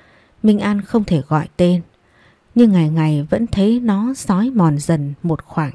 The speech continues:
trong tim. Chiều ấy, Tuấn Phong ghé qua mang theo cặp lồng đầy canh cá nấu chua.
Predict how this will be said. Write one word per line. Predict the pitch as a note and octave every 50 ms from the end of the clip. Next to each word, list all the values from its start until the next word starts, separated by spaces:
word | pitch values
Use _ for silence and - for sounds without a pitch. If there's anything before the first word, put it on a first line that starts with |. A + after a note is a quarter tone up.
| C#3 -
trong | - - D#3 D3+ D3+ -
tim. | - E3 E3 D#3+ D3+ - _ _ _ _ _ _ _ _ _ _ _ _ _ _ _ _ _ _ _ _ -
Chiều | - F#3 F3 E3 D#3+
ấy, | - E3+ D#3+ E3+ G3+ A#3 B3+ - _
Tuấn | - E3+ F3 F#3+
Phong | - F#3 E3+ E3 E3 D#3+ D#3 D#3 -
ghé | E3+ D#3 D#3+ G3 A3 - -
qua | E3+ E3 D#3+ D#3+ E3 D#3 - _ -
mang | G#3+ G#3 G#3
theo | - A3+ G#3+
cặp | G#3+ - E3 D3+ - -
lồng | E3+ E3+ D#3+ D#3 D3+ D3 -
đầy | E3+ E3 D#3 D3+ D3+ -
canh | A3 A3 A3 G#3
cá | - F3+ E3 F3 G#3
nấu | G3+ F#3 F3 G3
chua. | - - G3 F#3+ F#3 F3+